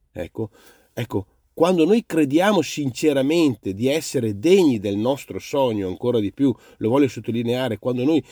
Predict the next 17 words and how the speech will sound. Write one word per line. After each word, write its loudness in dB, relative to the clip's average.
siamo -2
un 2
tutt'uno 0
tra -4
noi 2
e -2
il 0
nostro -4
sogno -4
e 2
ci -4
permettiamo 0
di -2
avere 0
quello -2
che -6
vogliamo -2